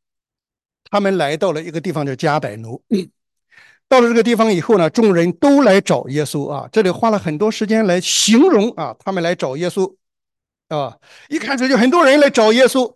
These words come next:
啊，这是他们又来找耶稣。那么找到耶稣呢，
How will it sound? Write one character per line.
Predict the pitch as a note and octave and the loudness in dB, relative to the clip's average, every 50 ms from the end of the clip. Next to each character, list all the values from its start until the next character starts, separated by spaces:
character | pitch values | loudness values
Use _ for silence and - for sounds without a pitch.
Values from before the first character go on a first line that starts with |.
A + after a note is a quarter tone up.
| _ E3+ | _ -10
啊， | C#3+ C3 | -10 -10
这 | - - A3 | -8 -8 -8
是 | A3 | -4
他 | A3+ A3 A#3+ | -2 -2 -2
们 | C4+ C#4+ | -2 0
又 | F#4+ G#4+ F#4 D4+ | 2 2 4 4
来 | C4 B3+ | 4 2
找 | C4+ - G#3 F#3 F#3+ | 2 2 2 0 2
耶 | G#3 A3 A3 | 2 2 2
稣。 | G#3 - G#3+ G#3+ - - _ _ _ _ _ _ _ _ _ _ _ _ _ _ _ _ _ _ _ _ _ _ | 4 4 2 2 0 -4 _ _ _ _ _ _ _ _ _ _ _ _ _ _ _ _ _ _ _ _ _ _
那 | _ B3 | _ 2
么 | C4+ C4+ | 4 4
找 | C#4 C#4 - G3 F#3+ | 4 4 4 2 4
到 | G#3 C#4+ B3+ A#3 | 4 4 4 4
耶 | A#3 B3 A#3+ | 4 2 2
稣 | A#3 - B3 A#3+ | 2 2 2 4
呢， | A3+ G3+ F3+ F3 - - | 4 4 2 0 -2 -10